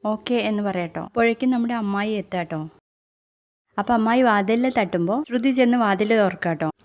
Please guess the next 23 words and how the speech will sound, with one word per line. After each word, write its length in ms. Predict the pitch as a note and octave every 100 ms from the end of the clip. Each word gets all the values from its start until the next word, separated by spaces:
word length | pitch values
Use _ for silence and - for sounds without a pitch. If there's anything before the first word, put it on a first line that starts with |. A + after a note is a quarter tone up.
| -
"അല്ല 160 | A#3+ D4
ശ്രുതി, 300 | D4 C#4+ C#4+
നീ 180 | A#3 B3
എപ്പോ 260 | G#3+ - C4+
വന്നു? 360 | A3+ F#3+ C#4 E4
പ്രീതിക്ക് 360 | D#4 D#4 D#4+ F4
എന്താ 260 | D#4 D4+ D#4
പറ്റിയ 260 | C4+ C4 B3
മോളെ?" 340 | G#3+ F#3+ C#4 - -
"അതമ്മായി, 540 | B3+ C4+ C4+ B3 A#3+ C#4
ഞാൻ 300 | B3 A3+ B3+
വരുമ്പോ 260 | A#3+ A#3
ചേച്ചിക്ക് 340 | B3+ A#3 A#3 B3
ഭയങ്കര 580 | C4 C4 C4+ C#4+ C#4+ C4+
തലവേദനയായിരുന്നു, 840 | G#3 F3+ E3+ E3+ E3+ E3 D#3+ A3+ D#4+ G3
എന്തെങ്കിലും 400 | G3 G#3 A#3+ D4
ടാബ്ലറ്റ് 540 | C4+ A#3 A#3 C#4 D4
വേണോ 320 | B3+ G#3 C4 B3
എന്ന് 160 | C4
ചോദിക്കുക" 460 | C4+ C4 A#3+ A#3 B3+
എന്ന് 220 | B3 A#3
പറയുമ്പോ, 360 | A#3 G#3 G3 B3 -
"ഓ, 240 | D4+ D4+